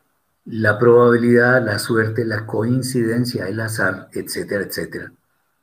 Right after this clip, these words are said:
todas esas palabras solo se entienden humanamente, pero en el ámbito del Eterno eso no existe,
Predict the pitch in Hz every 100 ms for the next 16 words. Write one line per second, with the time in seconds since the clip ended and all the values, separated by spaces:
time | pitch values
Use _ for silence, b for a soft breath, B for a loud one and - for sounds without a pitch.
0 | _ _ 135 147 147 139 131 135 - 95
1 | 95 98 101 - - _ _ _ _ _
2 | _ _ _ _ _ _ _ _ _ -
3 | - - 147 151 135 117 - 120 107 104
4 | 139 156 - - - _ _ - 104 98
5 | 95 101 120 117 87 - - 110 104 101
6 | 101 98 95 95 - b b b b -
7 | 120 156 151 151 123 101 95 98 107 127
8 | 123 - 117 120 120 - 139 - -